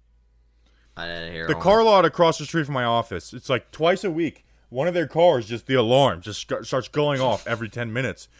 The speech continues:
Speaker 2: And they're so stupid and dense. Like, there's been times where I just wanna, like, just unload into the thing. Unhook the battery, dummies.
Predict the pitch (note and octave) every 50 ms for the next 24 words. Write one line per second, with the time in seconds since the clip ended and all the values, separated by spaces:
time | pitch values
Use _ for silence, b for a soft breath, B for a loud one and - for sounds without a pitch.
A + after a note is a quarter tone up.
0 | b b b b b b b B2+ C#3+ B2+ C3+ B2+ - - F#3 F3+ D#3+ - - -
1 | - - G3 G#3 - D3 A#2+ G2+ F#2 - - C#3+ C3+ F#2+ - - A#2+ - _ b
2 | b b b b - D3 F3 G3 E3 G3 F#3 E3+ F3 F3 E3+ C3+ B2+ C#3 C#3+ C3+
3 | B2+ B2 C3 C#3 C3+ A#2+ A#2 - - b b b b b - A2+ A2 - C#3+ C3+
4 | - - _ _ _ _ _ _ _ - E3+ F3 D#3 C#3+ C#3 D3+ D#3 E3 D#3 B2+
5 | B2+ G#2 - G#2 F#2 - F#2 E2 - _ - F#3+ A#3+ A3 A3 C#4 - - F#3 C3
6 | C#3+ D#3+ F3 E3+ C3+ A#2 F#2 F2 F2+ - B2+ A2 A#2 C3 C#3 D#3+ E3+ - -